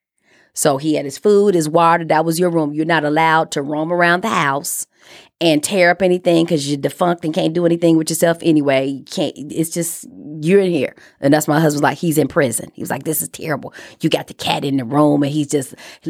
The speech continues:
I said, "At least I gave him floor to ceiling windows and he can look outside. So whatever. I'm housing him. I'm feeding him. What is he doing in return for me?" He was just like, I said, "I told y'all I'm not an animal person."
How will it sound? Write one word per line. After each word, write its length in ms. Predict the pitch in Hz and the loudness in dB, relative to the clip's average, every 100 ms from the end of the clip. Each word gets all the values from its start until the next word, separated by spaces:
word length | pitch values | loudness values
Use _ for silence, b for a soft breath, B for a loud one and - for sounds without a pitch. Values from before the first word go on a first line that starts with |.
| 180 | -2
I 80 | 247 | -2
said, 160 | 277 403 | -2 2
"At 120 | 320 | 2
least 200 | 392 415 | 2 0
I 60 | 392 | 0
gave 240 | 302 302 | 2 4
him 160 | 302 269 | 4 2
floor 260 | 311 302 | 0 2
to 60 | 285 | 2
ceiling 360 | 285 302 277 269 | 0 0 2 2
windows 280 | 370 359 | 0 -2
and 100 | 277 | 0
he 60 | 285 | 0
can 120 | 269 | 0
look 140 | 277 285 | 0 2
outside. 720 | 254 254 277 359 339 330 _ _ _ _ _ | 0 0 -2 -4 -12 -18 _ _ _ _ _
So 280 | - 285 247 | -2 0 0
whatever. 640 | 226 262 285 359 370 330 339 _ _ _ _ _ _ _ - | 2 2 4 2 2 -2 -4 _ _ _ _ _ _ _ -2
I'm 160 | 247 233 | -2 -2
housing 560 | - 214 370 339 302 | -2 0 0 2 0
him. 140 | 311 349 b b b | 0 -2 b b b
I'm 140 | 220 214 | -2 -2
feeding 500 | - 269 415 370 320 | 0 2 2 2 0
him. 140 | 381 370 _ _ _ _ _ _ | 0 -8 _ _ _ _ _ _
What 200 | 254 349 | 2 2
is 100 | 320 | 4
he 100 | 349 | 4
doing 240 | 277 320 302 | 4 4 4
in 60 | |
return 320 | 285 311 285 | 2 2 2
for 120 | 269 285 | 4 4
me?" 320 | 302 175 - _ _ _ _ | 2 0 -8 _ _ _ _
He 140 | - 202 | -12 -10
was 120 | - | -10
just 200 | 139 - | -12 -10
like, 320 | - - - B B B B _ _ | -12 -14 -18 B B B B _ _
I 60 | 233 | -4
said, 140 | 233 | -2
"I 60 | 220 | -4
told 240 | 262 262 | -4 -2
y'all 300 | 180 151 143 - | 0 0 -2 -4
I'm 160 | 156 | -2
not 260 | 160 160 - | 0 -2 -2
an 140 | 143 | -4
animal 280 | 147 139 131 | -2 -4 -6
person." 340 | 139 120 - | -8 -10 -12